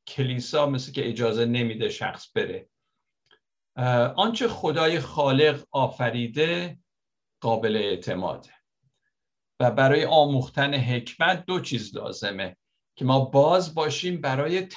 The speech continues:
تجربه و برای طبیعت و همینطور اعتماد داشته باشیم. نترسیم از اینکه خودمون رو باز کنیم برای تجربهٔ بکر تازه از، اه، خداوند، اه،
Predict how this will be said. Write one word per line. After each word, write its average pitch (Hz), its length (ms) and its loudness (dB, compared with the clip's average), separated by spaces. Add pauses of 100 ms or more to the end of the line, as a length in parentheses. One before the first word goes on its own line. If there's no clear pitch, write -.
تجربه 139 720 0
و 165 160 -2
برای 131 300 -2
طبیعت 117 840 -6 (720)
و 123 80 -2
همینطور 151 580 -2
اعتماد 117 640 0
داشته - 360 -10
باشیم. - 460 -10 (960)
نترسیم 139 880 2
از 120 200 -4
اینکه 139 640 0 (160)
خودمون 151 460 -4
رو 143 160 0
باز 156 420 -6
کنیم 120 340 -4
برای 135 220 -2
تجربهٔ 135 840 -4
بکر 139 460 -4 (100)
تازه 113 600 -4 (600)
از، 117 360 -4 (180)
اه، 107 540 -4 (120)
خداوند، 110 800 -4
اه، 95 380 -8